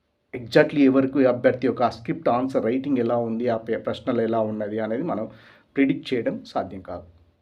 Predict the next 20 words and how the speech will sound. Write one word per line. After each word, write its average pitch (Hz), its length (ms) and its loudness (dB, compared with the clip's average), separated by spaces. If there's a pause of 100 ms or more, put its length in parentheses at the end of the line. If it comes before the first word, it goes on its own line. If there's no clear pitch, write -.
(680)
రాసిన 120 300 -4
విధానం 123 420 0
కూడా 117 320 -4
ఎలా 117 220 -2
ఉంది 107 240 -6
అనేది 127 220 -6
మనం 120 260 -6
చెప్పడం - 580 -12
సాధ్యం 98 360 -12
కాదు. - 140 -20 (600)
అంతేకాకుండా, 226 880 8 (360)
ఓసీలో 226 1120 8 (100)
రెండు 202 420 6
వందల 202 320 6
తొమ్మిది 175 760 2 (960)
ఉద్యోగాలు, 160 520 4
పోస్టులు 170 500 0
ఉన్నాయి. 110 180 -4 (840)
కానీ, 160 360 6 (460)
ఆ, 147 200 2